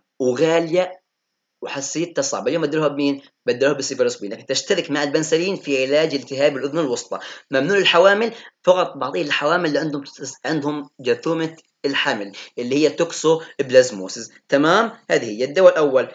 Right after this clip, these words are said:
سيلفر سولفاديزين. السلفادين هذا سهل الأول، نفس الاسم. أما الثاني سلفاميثيكسازول أند ترايميثوبرايم، اسمه ألتراسيب، باثوبرايم، سيبتراين،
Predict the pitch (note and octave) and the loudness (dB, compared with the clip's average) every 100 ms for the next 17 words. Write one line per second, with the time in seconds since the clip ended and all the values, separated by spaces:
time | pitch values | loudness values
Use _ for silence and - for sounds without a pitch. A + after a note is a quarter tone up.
0 | - - - G#3 E3 C#3 B2 - - - | -12 -4 4 4 4 2 2 -4 -10 -4
1 | F3 F#3 F3 D#3 D3+ B2+ A2+ - _ _ | 2 2 2 -2 2 2 2 -10 _ _
2 | - B2+ D3+ C#3 F#3 G#3 A#3 - G3 - | -12 -4 -2 -2 -2 -2 -2 -6 -10 -6
3 | A#3+ F3 E3 C3+ F#3+ F3+ - C3 B2 A#2 | -6 0 0 0 0 0 0 -2 -2 -2
4 | A#2 D#3+ G3 - - A#2+ A#2+ A#2 - _ | -2 -4 -6 -6 -8 -10 -10 -14 -20 _
5 | _ G#3+ G#3 F#3+ - G3 F#3 F3+ E3+ - | _ -6 -2 -4 2 2 4 0 -6 -12
6 | - F#3+ F3 D3+ C#3 E3+ F3 - C#3 C3 | -2 0 0 -2 -2 -4 -4 2 2 4
7 | E3+ C3+ - C3+ C3+ D3+ E3+ D3+ D#3 D#3+ | 2 2 0 -4 -2 2 2 2 0 2
8 | F3 G3+ G3 E3+ - C3 C#3 D3 C#3+ C#3+ | 4 2 0 -6 -4 -2 -2 -2 -2 -2
9 | D#3 D#3+ - _ _ _ _ _ _ A#2 | -2 -4 -6 _ _ _ _ _ _ 4
10 | D#3 E3 E3 D#3+ E3 E3 E3+ E3 D#3+ _ | 6 6 4 4 6 8 6 4 -6 _
11 | - - F#3+ F3 F#3+ F3+ F3+ F#3 | -6 2 2 2 4 6 6 4